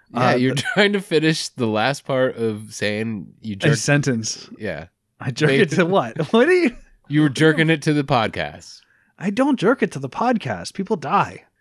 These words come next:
Speaker 1: Well, some people
Speaker 2: <laughs>
Speaker 1: like that shit.
Speaker 2: Everyone's got their jimmies that get their jimmies off. What is that?
Speaker 1: So
Speaker 2: Well, real quick,
Speaker 1: Are
Speaker 2: check
Speaker 1: you
Speaker 2: 'em out. Um, breakerspodcast dot com. Th-,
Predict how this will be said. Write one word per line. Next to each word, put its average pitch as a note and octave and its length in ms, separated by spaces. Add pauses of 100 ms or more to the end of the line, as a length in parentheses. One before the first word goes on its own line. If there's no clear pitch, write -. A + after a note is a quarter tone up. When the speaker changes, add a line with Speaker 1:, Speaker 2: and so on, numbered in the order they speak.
(340)
Speaker 1:
Well, A#2 280 (800)
some G#2+ 340
people B2 600 (360)
Speaker 2:
<laughs> - 340
Speaker 1:
like B2 300
that G2 220
shit. - 280 (260)
Speaker 2:
Everyone's F3 420
got G3 240
their G#3 260
jimmies F#3+ 480
that D#3 120 (800)
get D#3+ 200
their F#3 300
jimmies F#3+ 480
off. C#3+ 280
What G3 160
is G#3+ 100
that? D#3 320
Speaker 1:
So C3 360 (340)
Speaker 2:
Well, D#3+ 140
real A3 200
quick, C3 340
Speaker 1:
Are A#2 60 (540)
Speaker 2:
check C#3+ 200
Speaker 1:
you F3+ 40
Speaker 2:
'em D3 100
out. C3 440
Um, B2 340
breakerspodcast C#3+ 680
dot C3 180
com. B2 240 (460)
Th-, C#3 220